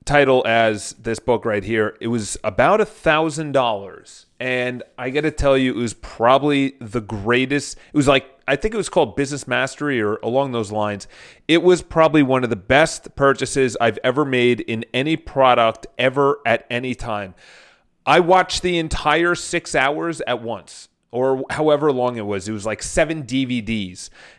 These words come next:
And it, it actually might have been more. I think it was like ten D V Ds. I could be totally making that up.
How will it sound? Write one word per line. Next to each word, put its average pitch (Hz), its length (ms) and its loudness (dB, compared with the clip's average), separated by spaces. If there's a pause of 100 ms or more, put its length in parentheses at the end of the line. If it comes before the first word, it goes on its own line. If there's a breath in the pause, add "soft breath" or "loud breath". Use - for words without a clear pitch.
(140)
And 131 360 2
it, 127 420 -2
it 143 140 6
actually 214 300 4
might 120 160 2
have 107 60 0
been 104 120 -4
more. 127 180 -2
I 101 80 -4
think 143 200 -8
it 127 60 -2
was 98 140 -6
like 92 220 -10
ten 160 280 -2
D 104 200 -6
V 95 160 -10
Ds. 92 420 -12 (200)
I 117 120 0 (240)
could 98 180 -10
be 92 100 -8
totally 95 320 -4
making 92 300 -12
that 90 160 -12
up. 87 180 -12